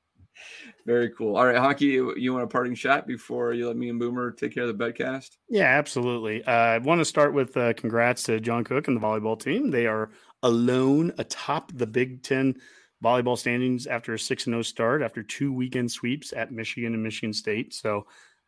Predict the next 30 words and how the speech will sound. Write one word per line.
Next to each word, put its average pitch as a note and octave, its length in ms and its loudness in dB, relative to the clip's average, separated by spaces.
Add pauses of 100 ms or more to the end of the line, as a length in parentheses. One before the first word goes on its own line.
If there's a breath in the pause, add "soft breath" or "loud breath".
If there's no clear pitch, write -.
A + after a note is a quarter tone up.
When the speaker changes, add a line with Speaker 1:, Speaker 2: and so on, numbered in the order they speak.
Speaker 2:
uh, G2 380 -2 (360)
never C#3 380 4
wanna E3 240 4
take C#3+ 220 2
it C#3+ 120 -4
for B2+ 120 -6
granted. G#2+ 340 -4
I'm A2+ 120 -4
not B2+ 200 -4
surprised E3 500 2
by F#2 200 4
it, F#2 120 -2
but A2 100 -6
never A#2+ 380 0
wanna D#3+ 160 0
take C#3+ 200 -2
it C#3+ 100 -2
for C3 100 -8
granted. B2+ 420 -4 (460 soft breath)
Uh, A2 240 -2
we A#2 120 -2
are A#2+ 160 2
a A2+ 40 -6
volleyball A#2 400 0
school, A2+ 380 -4
and, A2 260 -6
and, G#2+ 240 -8
uh, G#2+ 160 -6
congratulations. G#2+ 880 -4 (520 soft breath)
Uh, A2+ 280 2